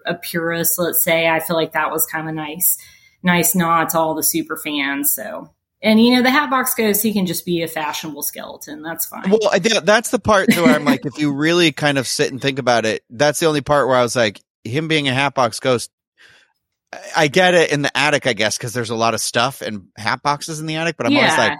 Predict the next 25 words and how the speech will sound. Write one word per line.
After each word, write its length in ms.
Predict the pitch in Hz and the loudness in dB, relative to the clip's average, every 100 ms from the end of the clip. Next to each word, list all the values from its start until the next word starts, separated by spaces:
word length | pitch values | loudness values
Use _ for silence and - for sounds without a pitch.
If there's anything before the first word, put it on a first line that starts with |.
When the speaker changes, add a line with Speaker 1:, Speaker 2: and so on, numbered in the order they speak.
| - | -10
Speaker 2:
"What, 200 | 113 143 160 - _ _ | -2 -2 -2 -6 _ _
what's 160 | 196 - | -4 -2
he 60 | |
doing 160 | 202 247 | 0 0
with 100 | 214 | 2
that 200 | 190 175 | 2 2
hat 180 | 185 208 | 2 4
box 240 | 202 190 | 2 0
in 60 | 202 | 0
that 120 | 185 | -2
hallway?" 460 | 170 254 202 98 78 | 0 0 0 -2 -6
<laughs> 280 | _ _ - | _ _ -2
Like, 200 | 254 - 185 | 0 0 2
but 260 | 220 180 - | 2 2 2
I 340 | - - 170 196 | 2 4 2 4
don't, 240 | 247 202 | 2 2
I, 340 | 175 - 311 - - | 0 0 -4 -4 -2
Speaker 1:
<laughs> 100 | - | 0
Speaker 2:
I, 120 | 220 - | 2 2
I 240 | 180 196 214 | 2 4 2
try 300 | - 220 233 | 0 2 2
to 80 | |
put 180 | 214 202 | 2 -2
myself 500 | 180 170 - 156 147 - | -2 -2 2 2 2 0
in, 260 | 147 135 | -2 0